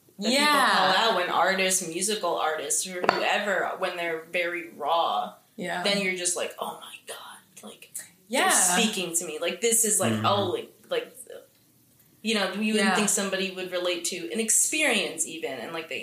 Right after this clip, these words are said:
Speaker 1: have, and you're like,
Speaker 2: Yes, I, and I think that's so,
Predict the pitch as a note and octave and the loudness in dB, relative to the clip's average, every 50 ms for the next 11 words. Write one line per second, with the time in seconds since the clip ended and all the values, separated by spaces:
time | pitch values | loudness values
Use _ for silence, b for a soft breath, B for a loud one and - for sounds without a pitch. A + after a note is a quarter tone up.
0 | - - - - - F2+ D#2+ - - C2+ B1 B1+ C2+ B1+ - - _ _ _ _ | -10 -10 -8 -6 -4 -4 -4 -6 -10 -14 -16 -18 -18 -20 -20 -20 _ _ _ _
1 | _ _ b b b b b b b b _ _ A#3 A#3 B3+ C#4 C4+ A3+ F#3+ - | _ _ b b b b b b b b _ _ -6 -4 0 0 2 2 2 2
2 | - - - - - - A3 A3+ A3+ - - A#3+ B3+ B3+ B3+ D4 D#4+ D#4 - F4 | 0 0 0 0 -2 -2 0 0 -2 -2 -2 0 0 0 0 -2 -4 -2 -2 -4
3 | E4+ F4 - - - - - D4 C#4+ D4 C#4+ C#4+ D4 D4 C#4 C#4 | -2 0 0 2 2 2 2 2 2 2 2 0 -2 -2 -4 -4